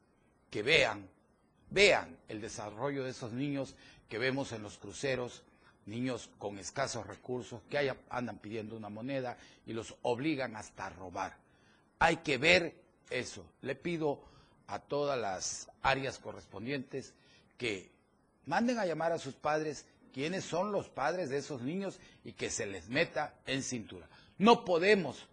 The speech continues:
permitir que a los niños se les mande a trabajar. Los niños tienen muchos derechos. ¿Por qué? Porque son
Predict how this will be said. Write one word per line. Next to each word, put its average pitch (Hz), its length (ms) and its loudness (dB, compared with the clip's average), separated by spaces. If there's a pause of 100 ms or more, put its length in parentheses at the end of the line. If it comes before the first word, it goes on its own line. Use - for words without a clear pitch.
(340)
permitir 127 640 0 (360)
que 139 120 0
a - 20 2
los 101 160 -6
niños 123 560 -4 (480)
se 107 220 -6
les 98 160 -10
mande 117 460 -6 (180)
a 92 80 -16
trabajar. 85 440 -12 (120)
Los 95 100 -12
niños 135 400 -6 (320)
tienen 147 320 0
muchos 143 320 -6
derechos. 135 480 -2 (720)
¿Por 87 160 -14
qué? 139 320 0 (400)
Porque 98 280 -12
son 139 400 6